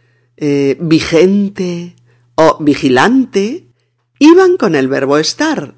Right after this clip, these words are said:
eran las excepciones. Y decíamos, "Pedro ha estado muy enfermo, le operaron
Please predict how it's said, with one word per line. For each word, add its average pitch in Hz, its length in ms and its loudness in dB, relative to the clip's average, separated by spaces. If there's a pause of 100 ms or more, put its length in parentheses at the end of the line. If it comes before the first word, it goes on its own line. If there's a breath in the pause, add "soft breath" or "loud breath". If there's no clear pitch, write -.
(140)
eran 160 300 2
las 131 180 -4
excepciones. 117 840 -10 (260)
Y 165 140 -2
decíamos, 139 720 -2 (460 soft breath)
"Pedro 190 720 2 (300)
ha 156 180 4
estado 175 540 -2
muy 220 440 -2
enfermo, 127 840 -4 (360)
le 185 220 6
operaron 165 840 0